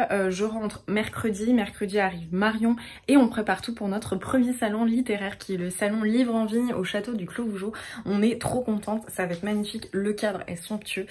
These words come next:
euh, donc ça va être vraiment trop cool. Niveau lecture, parlons-en parce que c'est une semaine de lecture plutôt cool et j'espère vraiment que j'aurai le temps de le terminer avant, euh, de retourner, euh, chez moi parce que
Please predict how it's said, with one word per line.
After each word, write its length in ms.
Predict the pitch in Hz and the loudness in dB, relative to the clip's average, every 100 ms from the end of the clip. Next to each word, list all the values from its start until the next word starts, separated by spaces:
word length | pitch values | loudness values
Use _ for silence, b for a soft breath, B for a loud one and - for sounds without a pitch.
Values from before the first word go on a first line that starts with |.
| B B B | B B B
euh, 160 | 185 170 | 0 2
donc 180 | 202 | 0
ça 120 | 208 175 | -2 -4
va 80 | |
être 100 | 185 | -6
vraiment 240 | 185 165 208 | -6 -6 -6
trop 160 | - | -8
cool. 260 | 190 - 233 - B B B | -12 -14 -16 -16 B B B
Niveau 440 | 233 277 277 320 - | 10 10 8 2 4
lecture, 460 | 254 269 - 262 | 2 2 0 0
parlons-en 440 | 262 247 247 220 233 | 4 2 2 2 0
parce 180 | 202 185 | 0 -4
que 100 | 226 | -6
c'est 200 | - - | -6 -4
une 80 | |
semaine 240 | 190 196 226 | -4 -2 -2
de 80 | 196 | -2
lecture 280 | 185 220 | -4 -6
plutôt 240 | 220 - 196 | -10 -6 -6
cool 240 | - 226 - | -4 -4 -2
et 120 | 180 | -2
j'espère 360 | 170 170 185 | -2 -2 -2
vraiment 220 | 170 185 208 | 0 -2 -2
que 80 | |
j'aurai 160 | 196 175 | 0 0
le 60 | 170 | 0
temps 120 | 196 | 0
de 60 | 180 | -2
le 80 | |
terminer 440 | 175 180 170 180 190 | -2 -2 0 0 2
avant, 460 | 185 180 190 196 180 | 2 2 0 -2 -2
euh, 140 | 170 | -2
de 120 | 165 | -2
retourner, 800 | 170 175 170 185 180 185 196 196 | -4 -6 -8 -4 -2 0 0 -2
euh, 340 | 185 175 170 170 | -2 0 2 2
chez 200 | 170 190 | 2 2
moi 240 | 185 202 | 2 2
parce 200 | 190 175 | 0 -2
que 160 | - 185 | -2 -4